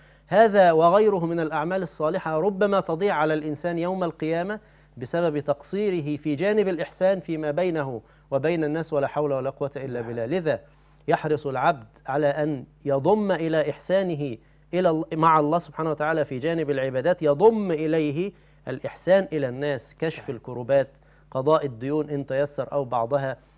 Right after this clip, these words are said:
Speaker 1: قضاء الحوائج، فهذا يجعل العبد ويرفعه في مصاف أحب الناس إلى
Speaker 2: صحيح.
Speaker 1: الله عز وجل.
Speaker 2: جزاكم الله خير. طيب شيخنا الحبيب، هل هناك علاقة بين الإحسان وترابط، وترابط ال-، أفراد المجتمع؟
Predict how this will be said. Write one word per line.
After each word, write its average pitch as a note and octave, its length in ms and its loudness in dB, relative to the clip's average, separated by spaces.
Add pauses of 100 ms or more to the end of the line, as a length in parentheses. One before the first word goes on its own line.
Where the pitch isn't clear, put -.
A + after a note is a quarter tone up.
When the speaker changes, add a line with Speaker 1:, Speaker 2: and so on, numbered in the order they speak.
Speaker 1:
قضاء D3+ 340 2
الحوائج، D3 560 0 (240)
فهذا D#3+ 440 0
يجعل E3+ 300 0
العبد E3 320 0
ويرفعه E3 640 -2 (300)
في D3+ 180 -4
مصاف F#3+ 580 0
أحب D3 400 -4
الناس D#3 360 -6
إلى D3 120 -6
Speaker 2:
صحيح. C3+ 120 -4
Speaker 1:
الله C#3+ 400 -2 (160)
عز A#2+ 280 -8
وجل. G2+ 320 -10 (540)
Speaker 2:
جزاكم G#2 320 -18
الله G2+ 140 -14
خير. G#2 160 -16 (440)
طيب C3+ 180 -2
شيخنا C#3+ 280 -8
الحبيب، A2+ 440 -10
هل A#2+ 220 -6
هناك B2+ 380 -6
علاقة A2 580 -4 (120)
بين A2+ 200 -8
الإحسان A2 520 -8
وترابط، A2+ 520 -8 (360)
وترابط A#2+ 540 -4 (320)
ال-، A#2 120 -10 (140)
أفراد A2+ 520 -8
المجتمع؟ A#2+ 400 -12